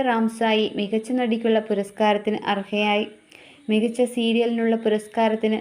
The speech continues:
കുടുംബശ്രീ ശാരദയും മികച്ച ജനപ്രീതിയുള്ള സീരിയലിന് ഏഷ്യാനെറ്റിലെ ചെമ്പനീർ പൂവും അർഹമായി. മികച്ച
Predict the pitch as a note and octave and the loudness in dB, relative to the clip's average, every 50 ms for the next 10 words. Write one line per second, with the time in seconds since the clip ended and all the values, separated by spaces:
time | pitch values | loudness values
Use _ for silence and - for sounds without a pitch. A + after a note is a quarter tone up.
0 | - - - - A3+ A3 B3 B3 A#3+ B3+ B3 - C4+ C#4 C4 - B3+ A#3 A3+ G#3 | -6 -10 -6 -4 0 2 2 2 2 2 0 0 -2 -2 -2 -2 -2 0 0 0
1 | G#3 G3+ G#3+ G#3+ G3+ G3+ - - - - _ _ - A#3+ A#3+ A#3+ C4 B3+ C4 C#4 | 2 2 2 0 0 -2 -6 -12 -20 -20 _ _ -4 -2 -2 -2 -2 0 0 0
2 | C4 A#3 A#3 A3+ A3+ A3+ A3+ A3+ B3 B3+ B3+ A3+ B3+ C4 C4 B3+ C4 B3+ - - | 0 0 0 0 0 0 -2 -2 -2 -2 -2 -2 -2 -2 0 0 -2 -2 -4 -4
3 | G#3+ G#3 G#3 A3 A3 G#3+ G#3+ G#3+ A3 - - - G3+ G#3 A3 A3 A3 - - B3+ | -4 -2 0 2 2 2 2 0 -4 -6 -4 -2 0 0 0 0 -2 -2 -4 -4
4 | C4 B3 A#3+ A3+ A3+ A#3 A#3 A#3 A#3 - A#3+ A#3 A#3 A#3+ A3+ B3+ C4 C4+ C#4 C#4 | -2 -2 -2 -2 -2 -2 -2 -4 -6 -6 -4 -4 -2 -2 -2 0 0 2 2 0
5 | C4+ B3+ A#3+ A3+ A3+ A3 A3 - - G3 F#3 F#3 F#3 - G#3+ G#3 G#3 G#3 G#3 G#3 | 0 0 2 2 2 2 2 0 -2 0 0 0 -2 -2 -2 0 0 0 0 -2
6 | G#3+ - - - - _ _ _ _ C4 C4 C4 C#4+ C#4+ C#4+ D#4 D4+ D4+ - | -2 -4 -8 -14 -20 _ _ _ _ 2 4 4 6 6 4 2 0 0 0